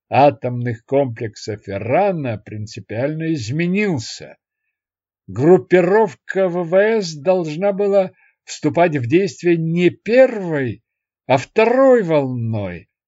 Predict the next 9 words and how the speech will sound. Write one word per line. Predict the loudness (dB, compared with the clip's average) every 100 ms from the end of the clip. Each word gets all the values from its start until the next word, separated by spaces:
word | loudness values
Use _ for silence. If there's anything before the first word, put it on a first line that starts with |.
| -12
неся | -6 -4 2 4 4
исключительно | 0 0 0 0 -4 -8 -6 -6 -6 -4
ударное | -4 -6 -10 -4 2 4 2 -2 -6 -6
вооружение, | -6 -8 -8 -6 -2 -2 -2 -8
в | -8
том | -10 -8
числе | -10 -10 -6 -8
проникающие | -8 -8 -8 -6 -4 -4 -6 -10 -10 -10
боеприпасы. | -8 -10 -10 -14 -14 -14 -14 -20